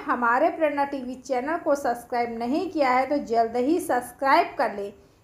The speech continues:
क्योंकि दीदी आप सभी को डे एन आर एल एम से जुड़ी उसके साथ साथ केंद्र सरकार के द्वारा जो भी योजना चलाई जाएगी सबसे पहले आप सभी को अवगत कर दिया जाएगा। तो प्लीज़ दीदी आप सभी से निवेदन है कि हमारे प्रेरणा टीवी चैनल को सब्सक्राइब कर लीजिए।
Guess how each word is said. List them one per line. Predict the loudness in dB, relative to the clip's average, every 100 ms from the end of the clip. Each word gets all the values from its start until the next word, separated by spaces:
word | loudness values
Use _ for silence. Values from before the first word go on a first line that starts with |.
| _ -2
क्योंकि | 0 2 2
दीदी | 2 4 4
आप | 4 2
सभी | -4 -2 0
को | 2 0
डे | 2 0 2
एन | 2
आर | 0 0
एल | 0
एम | 0 0
से | -4
जुड़ी | -2 0 0
उसके | 0 -6 -2 0 0 0
साथ | 0 4 4 2
साथ | -2 -2 -2
केंद्र | -6 -10 -6
सरकार | -6 -4 -4 -4 -2
के | 0
द्वारा | 4 2
जो | 0 -4 -4
भी | -2 0
योजना | 2 0 0 -2
चलाई | -2 -2 0
जाएगी | 2 0 0 -2 -2 -8 -20 -20 -20 _
सबसे | -2 2 2 2 0 0
पहले | 2 2 4
आप | 2 0
सभी | -2 -2
को | 2
अवगत | 2 2 -2 -2
कर | -6
दिया | -2 0 2
जाएगा। | 2 2 0
तो | -4
प्लीज़ | -8 -4 -2 0
दीदी | 0 0 0
आप | 0 -4
सभी | -8
से | -6
निवेदन | -4 -2 0 0 0
है | -2
कि | 0 0 -2 -8 _ -4
हमारे | 0 2 2 2
प्रेरणा | -2 -4 -4
टीवी | -6 -12
चैनल | -8 -8 -4
को | -2
सब्सक्राइब | 0 -2 0 0 0 -2 -6
कर | -10
लीजिए। | -12 -16